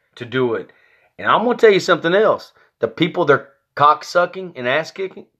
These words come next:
kissing, they're also still cool to the other people.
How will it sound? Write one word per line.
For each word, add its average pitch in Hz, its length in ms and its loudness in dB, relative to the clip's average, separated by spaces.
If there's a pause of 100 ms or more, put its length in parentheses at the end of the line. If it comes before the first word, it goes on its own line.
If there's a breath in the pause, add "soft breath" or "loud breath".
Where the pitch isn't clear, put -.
(120)
kissing, 180 460 -6 (340)
they're 156 140 4
also 151 280 4
still 135 220 -10
cool 127 240 -10
to 117 120 -14
the 101 100 -6
other 101 160 -6
people. 80 420 -20